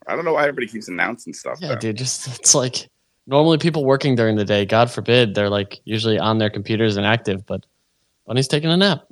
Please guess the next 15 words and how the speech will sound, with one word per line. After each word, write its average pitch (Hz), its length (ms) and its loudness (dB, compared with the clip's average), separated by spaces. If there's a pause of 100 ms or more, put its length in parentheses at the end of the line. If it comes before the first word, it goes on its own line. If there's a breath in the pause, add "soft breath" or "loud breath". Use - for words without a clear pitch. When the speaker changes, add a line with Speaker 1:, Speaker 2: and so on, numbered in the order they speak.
Speaker 2:
So, 113 320 -4 (400 loud breath)
Bunny, 247 180 8
do 202 80 6
you 220 80 6
think 254 200 4
we 262 80 6
get 247 120 6
the 214 100 4
vessels 175 460 2
in 156 140 -4
the 156 80 2
other 165 140 -2
deed 175 180 -2
burn 180 180 0
today? 185 220 0